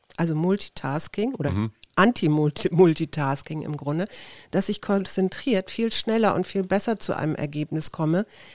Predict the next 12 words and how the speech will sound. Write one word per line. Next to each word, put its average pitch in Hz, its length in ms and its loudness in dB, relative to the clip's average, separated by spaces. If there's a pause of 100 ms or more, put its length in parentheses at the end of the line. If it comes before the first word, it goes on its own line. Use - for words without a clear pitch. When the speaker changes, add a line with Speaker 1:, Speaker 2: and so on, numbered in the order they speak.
(120)
Speaker 1:
als 190 260 2
wenn 196 120 8
ich 202 100 6
jetzt 196 220 2
permanent, 190 720 4 (260)
das - 140 -6
ist - 160 -4
auch - 240 0
weniger, 135 480 -2
weißt 151 220 -6
du? - 100 0
Also 160 140 0